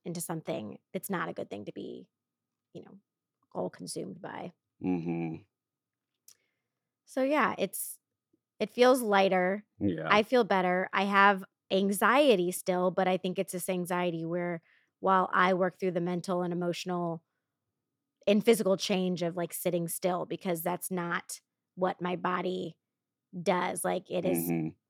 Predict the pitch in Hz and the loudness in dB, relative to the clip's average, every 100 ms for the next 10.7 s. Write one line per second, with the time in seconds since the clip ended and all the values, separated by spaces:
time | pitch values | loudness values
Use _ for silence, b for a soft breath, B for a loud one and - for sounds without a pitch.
0 | _ - 202 190 180 180 180 175 170 _ | _ 0 4 4 4 0 -2 -4 -8 _
1 | _ 202 180 170 - 190 180 170 180 - | _ 2 4 0 0 0 0 0 -2 -6
2 | - 82 170 175 101 95 - 185 190 185 | -4 -2 0 2 4 4 2 0 0 -2
3 | 180 196 180 - _ _ _ _ _ _ | -2 -2 -2 -8 _ _ _ _ _ _
4 | _ - - 202 214 180 180 180 180 175 | _ -12 -2 0 0 -2 -4 -2 -2 0
5 | 175 170 - 185 156 165 196 185 180 180 | -4 -4 -6 -2 -2 2 2 2 0 -4
6 | 175 185 180 170 - 180 175 170 170 175 | -4 -4 -4 -6 -2 -2 0 -2 -4 -4
7 | 180 180 190 190 185 190 170 151 - - | -4 -4 -4 -6 -6 -6 -6 -8 -8 -10
8 | - - - B B B B B B B | -12 -10 -12 B B B B B B B
9 | B B 202 269 220 180 143 117 131 143 | B B 6 10 12 12 12 12 12 10
10 | 127 143 120 117 240 277 - | 6 4 6 6 4 4 2